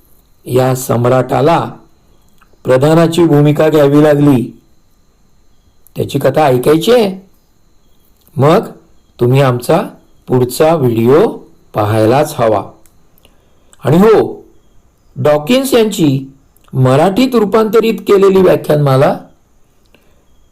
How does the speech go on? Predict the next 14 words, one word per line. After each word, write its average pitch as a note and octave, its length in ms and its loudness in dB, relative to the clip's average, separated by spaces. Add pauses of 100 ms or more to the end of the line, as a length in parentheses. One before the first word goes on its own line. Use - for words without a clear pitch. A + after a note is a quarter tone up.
(160)
पाहायला B2 340 0
विसरू C3 360 0
नका. A2+ 280 -2 (760)
त्यांच्या B2 300 0
लिंक्स G3+ 540 -2 (720)
डिस्क्रिप्शन G3 640 -2
बॉक्समध्ये B2+ 720 -2 (540)
दिलेल्या A#2+ 600 0 (220)
आहेत. A2 340 -2 (2500)
आपण G#3+ 240 0
हा G#3+ 220 0
व्हिडिओ B3 460 2
शेवटपर्यंत A3+ 680 0
पाहिलात, A#2 480 -2